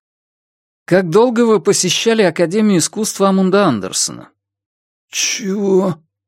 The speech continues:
Бритоголовый фыркнул. «Какую такую академию?»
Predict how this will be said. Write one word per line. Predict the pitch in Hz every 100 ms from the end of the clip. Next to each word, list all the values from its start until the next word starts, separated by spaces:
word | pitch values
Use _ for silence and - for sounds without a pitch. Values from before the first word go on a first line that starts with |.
| _ 113
Бритоголовый | 123 120 117 117 117 113 113
фыркнул. | - 101 - - - - _ _
«Какую | - 190 185 - 202 190
такую | 180 185 156 180 165
академию?» | 165 170 143 147 123 101 78